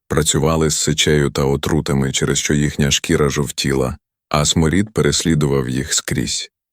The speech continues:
Учитися ремеслу починали з семи років. Дитину віддавали до майстра, і вона працювала шість чи сім днів на тиждень, по десять-чотирнадцять років, перш ніж ставала підмайстром.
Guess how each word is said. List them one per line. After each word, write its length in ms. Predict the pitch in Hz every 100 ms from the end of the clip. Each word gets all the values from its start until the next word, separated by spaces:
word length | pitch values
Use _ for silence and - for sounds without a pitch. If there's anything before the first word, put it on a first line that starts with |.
| -
Учитися 580 | 78 - 78 73 - 69
ремеслу 540 | 69 71 - 87 85
починали 560 | 78 78 76 73 69 69
з 60 |
семи 360 | - 73 73 71
років. 540 | 73 71 73 62 - _ _ -
Дитину 400 | 78 101 101 82
віддавали 600 | 71 69 71 71 69 69
до 160 | 78
майстра, 580 | 71 60 53 - - - - _ _
і 80 | 82
вона 280 | 80 78 76
працювала 640 | 82 78 73 73 69 65
шість 380 | - 76 - -
чи 180 | - 73
сім 300 | - 78 67
днів 220 | 80 73
на 160 | 71
тиждень, 480 | 67 95 78 71 71 - _ _ -
по 100 | 80
десять-чотирнадцять 1300 | 71 87 - 78 - 78 - 71 71 69 - 69 -
років, 420 | 78 69 73 65 _ _ _
перш 340 | 90 90 -
ніж 260 | 78 76 -
ставала 480 | - 73 69 67 67
підмайстром. 800 | - 76 76 58 - - -